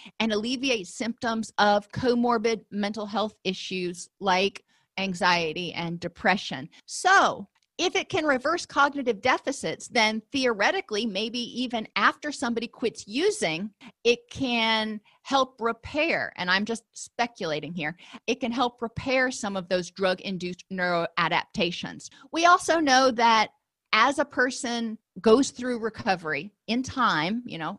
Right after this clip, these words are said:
a year or so, once they get through that post-acute withdrawal phase, you know, their brain starts remodeling. You know, when they were using, it created more synapses and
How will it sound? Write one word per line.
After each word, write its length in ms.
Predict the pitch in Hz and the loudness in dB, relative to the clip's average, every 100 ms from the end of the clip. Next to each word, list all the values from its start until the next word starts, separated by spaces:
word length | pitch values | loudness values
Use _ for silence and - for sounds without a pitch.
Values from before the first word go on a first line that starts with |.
| - | -2
a 80 | 220 | -2
year 380 | 202 233 226 208 | 2 2 2 0
or 60 | |
so, 380 | 208 185 160 170 | -4 -2 0 0
once 200 | 175 180 | -2 -6
they 120 | 202 | -6
get 160 | 185 - | -6 -8
through 180 | 208 202 | -6 -4
that 160 | 190 | -2
post-acute 560 | 208 202 - - 233 - | -2 -4 -6 -10 -8 -8
withdrawal 440 | 214 - 180 175 | -6 2 4 4
phase, 440 | 175 143 135 185 - - - - | 2 -2 -2 -4 -8 -20 -16 -4
you 80 | |
know, 60 | 226 | 0
their 120 | 226 | 2
brain 460 | 202 220 240 269 277 | 0 0 0 0 -2
starts 720 | - - 240 233 226 - - - | -6 2 6 6 4 -2 -14 -12
remodeling. 800 | 180 247 233 208 196 180 127 90 _ _ | -6 -2 0 2 0 -2 -8 -12 _ _
You 100 | 190 | -6
know, 160 | 160 - - | -4 -6 -6
when 200 | 196 214 | 0 2
they 140 | 226 220 | 2 2
were 140 | 214 | 0
using, 760 | 196 196 247 285 269 294 285 285 - _ _ | -2 -2 0 0 2 0 0 -2 -8 _ _
it 460 | 208 214 214 196 - _ _ | -2 2 2 0 -4 _ _
created 560 | - 247 254 233 226 214 | -6 0 4 4 4 0
more 220 | 202 226 | 0 -2
synapses 1000 | 233 - 226 214 196 - 220 214 208 - - | -2 -2 0 2 0 -2 -2 -2 -4 -8 -6
and 360 | 185 175 165 | -4 -4 -6